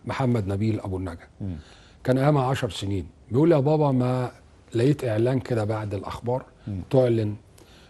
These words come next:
Speaker 1: الهيئة العامة للاستعلامات الدكتور ممدوح البلتاجي
Speaker 2: مم.
Speaker 1: بالتعاون مع اتحاد الكتاب، آه، الأستاذ أنيس منصور رحمة الله عليهم الاتنين،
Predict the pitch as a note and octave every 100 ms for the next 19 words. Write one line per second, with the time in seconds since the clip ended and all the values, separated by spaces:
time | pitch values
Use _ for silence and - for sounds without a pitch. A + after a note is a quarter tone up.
0 | - G2+ G2+ A#2+ G#2 G2 A2 G#2 F#2 -
1 | F#2+ F2+ G#2 A#2+ A2 G2 - A#2+ A2+ G2
2 | F#2+ A#2 A2 F#2 F2+ - E2 - - G2
3 | G2 G2+ A#2+ A2+ G#2 G#2+ G2+ - - A2+
4 | G#2 F#2 F#2+ - A#2 B2 - - - F#2+
5 | F#2 F2 A#2 G2+ G2+ G2 G#2 G2+ F#2 A#2
6 | G#2 G#2+ - C3 G2+ G#2+ G2+ G2+ F#2 F2+
7 | - -